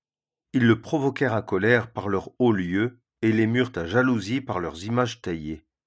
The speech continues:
Psaume soixante-dix-huit, verset cinquante-huit. Et c'était un peuple qui avait vu et connu la bonté,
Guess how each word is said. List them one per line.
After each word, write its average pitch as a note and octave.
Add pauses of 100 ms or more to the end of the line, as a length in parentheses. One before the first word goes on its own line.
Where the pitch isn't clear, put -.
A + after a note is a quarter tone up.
(300)
Psaume F2+
soixante-dix-huit, A2
verset A#2
cinquante-huit. E2 (1080)
Et A#2
c'était B2+
un G#2+
peuple B2
qui -
avait F#2+
vu A2+
et G2
connu B2
la G2+
bonté, G#2